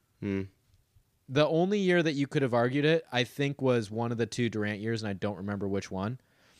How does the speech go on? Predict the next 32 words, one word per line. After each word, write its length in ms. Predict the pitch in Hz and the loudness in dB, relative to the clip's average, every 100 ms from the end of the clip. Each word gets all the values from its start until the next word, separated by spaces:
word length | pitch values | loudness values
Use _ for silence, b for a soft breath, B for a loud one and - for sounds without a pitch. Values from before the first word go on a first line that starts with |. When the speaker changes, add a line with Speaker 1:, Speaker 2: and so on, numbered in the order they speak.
| b b b b - | b b b b 0
Speaker 2:
But, 340 | 117 113 107 - | 4 4 2 -4
uh, 340 | - 113 107 104 | 0 4 4 2
Durant 380 | 98 110 113 113 | 0 0 0 0
had, 160 | 117 | -2
like, 200 | 104 101 | 0 -2
a 40 | 101 | -4
fifty-point 640 | - 107 104 92 101 90 | -4 -4 -4 -6 -6 -4
game 300 | 90 90 90 | -4 -4 -4
or 40 | |
something, 220 | 92 95 98 | -8 -6 -4
or, 40 | |
like, 120 | 95 | -4
a 80 | 87 | -4
forty-point 640 | - 101 95 90 98 92 | -4 -4 -2 -4 -6 -6
game 340 | 95 90 90 87 | -4 -4 -4 -6
and 180 | 85 - - | -8 -12 -10
kinda 220 | 104 87 | -6 -6
just 240 | 82 85 - - | -6 -10 -12 -8
put 140 | 95 | -6
it 80 | 82 | -6
away 240 | 82 82 | -6 -6
at 120 | 82 | -8
the 120 | 80 78 | -8 -10
end. 240 | 80 82 _ - - | -10 -14 _ -18 -6
Speaker 1:
Yeah, 420 | 95 98 101 104 - | -2 0 0 -4 -8
I 100 | 107 | -4
remember 320 | 113 107 95 | -2 0 -2
that. 280 | 92 92 - _ _ b b b b b b b b _ _ _ | 0 -2 -2 _ _ b b b b b b b b _ _ _
Speaker 2:
But, 120 | 123 | 2
yeah, 240 | 120 143 107 - | 4 4 2 -4
like, 240 | 110 107 - | -4 -4 -4
Steph, 540 | - 113 165 - - | 0 2 2 -2 -20